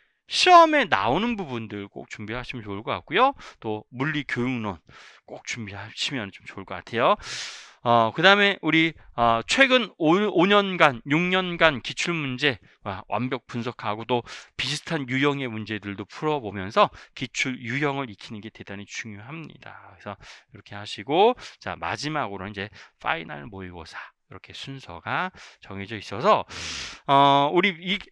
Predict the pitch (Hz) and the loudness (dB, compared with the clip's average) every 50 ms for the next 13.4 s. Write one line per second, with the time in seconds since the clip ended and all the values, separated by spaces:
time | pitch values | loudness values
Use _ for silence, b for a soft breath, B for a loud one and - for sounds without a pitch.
0 | _ - - - - - 359 392 392 392 392 359 294 247 - 254 220 - - 139 | _ 0 4 4 6 6 8 8 8 8 10 8 8 6 4 2 -2 -4 -4 -6
1 | 127 131 127 110 107 117 120 117 110 107 113 - - 156 175 247 285 277 294 294 | -4 -2 -2 -2 -2 -2 -2 -4 -6 -8 -10 -10 -2 4 4 4 6 6 6 4
2 | 285 226 - - 160 175 233 254 269 254 247 233 - 240 240 - 143 123 139 147 | 4 2 2 4 4 4 6 6 4 2 2 0 -2 -4 -4 -2 -2 -2 -2 -2
3 | 160 175 202 214 - - 151 160 170 151 117 101 B B B B B B B B | -2 -2 -2 -2 -2 -2 -2 0 0 -2 -4 -6 B B B B B B B B
4 | B - 120 - - 170 180 208 226 254 254 254 247 220 196 160 143 147 160 180 | B -16 -6 4 8 10 10 10 12 12 12 12 12 10 8 8 10 10 10 10
5 | 220 233 226 233 220 226 220 220 214 208 202 - 208 208 202 202 190 208 226 254 | 10 8 6 4 2 2 4 4 4 4 2 0 2 2 2 2 2 2 4 4
6 | 262 262 240 - 240 233 214 190 202 - 208 190 175 - - 151 156 156 160 160 | 4 4 4 2 0 0 0 -2 -2 0 0 0 0 0 -2 -2 -2 0 0 -2
7 | 156 147 135 143 143 143 139 B B B B B - 113 110 113 113 - - 131 | -4 -2 0 0 0 0 -2 B B B B B 0 2 2 2 2 0 -4 -4
8 | 131 - 165 147 147 143 139 - - - 180 175 170 151 170 202 180 123 104 B | -4 -4 -2 0 0 -2 -2 -4 -4 -4 -2 -2 -2 -2 -2 0 -2 -2 -4 B
9 | B B B B B B B B 175 196 233 - - 269 269 247 208 190 240 262 | B B B B B B B B 2 2 6 8 8 8 8 6 4 2 4 6
10 | 302 320 330 339 330 320 311 269 - 262 254 233 226 220 208 226 240 226 185 - | 6 8 8 8 8 8 6 6 4 4 4 6 4 4 4 2 0 0 -4 -2
11 | 156 139 151 190 220 214 - - - 165 156 156 160 190 202 160 117 - - - | 2 6 8 8 8 6 4 0 0 2 2 0 0 -2 -2 -2 -4 -6 -6 -2
12 | 170 147 185 202 202 190 180 165 156 165 - - - 160 151 151 - - 214 214 | 2 2 2 2 2 -2 -4 -4 -4 -6 -6 -6 -4 -4 -4 -4 -4 -2 0 2
13 | 214 208 185 185 214 269 277 226 | 2 2 0 2 4 6 6 6